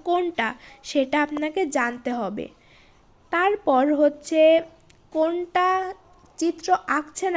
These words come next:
আপনি, সেটা আপনাকে নিচেই দিতে হবে, নয়তো যদি পরীক্ষক যদি আপনার নাম্বার কেটে নেন, তখন আপনার কিছুই বলার থাকবে না, ঠিক আছে? সে অনুসারে কিন্তু আপনাদের খুব ভালো করে সতর্ক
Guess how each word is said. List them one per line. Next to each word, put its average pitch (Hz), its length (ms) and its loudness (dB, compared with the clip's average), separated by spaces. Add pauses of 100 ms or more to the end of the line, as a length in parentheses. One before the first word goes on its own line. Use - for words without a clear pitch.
আপনি, 220 240 -12 (220)
সেটা 285 280 0 (100)
আপনাকে 330 380 -8 (160)
নিচেই 311 420 -2
দিতে 240 280 -4
হবে, 214 260 -6 (580)
নয়তো 302 460 0
যদি 294 360 4 (840)
পরীক্ষক 349 580 2 (160)
যদি 302 180 2 (100)
আপনার 311 240 -4 (120)
নাম্বার 269 380 0
কেটে 330 300 0
নেন, 208 160 -4 (320)
তখন 269 240 -2 (220)
আপনার 330 300 -6 (160)
কিছুই 392 420 2
বলার 220 400 2
থাকবে 226 360 -6
না, - 60 -12 (1000)
ঠিক 339 220 -8
আছে? - 200 -6 (600)
সে 311 120 -2 (120)
অনুসারে 339 460 0 (100)
কিন্তু 277 260 -4 (140)
আপনাদের 254 420 0 (120)
খুব 339 140 -2 (200)
ভালো 262 320 0
করে 294 320 2 (420)
সতর্ক 302 360 2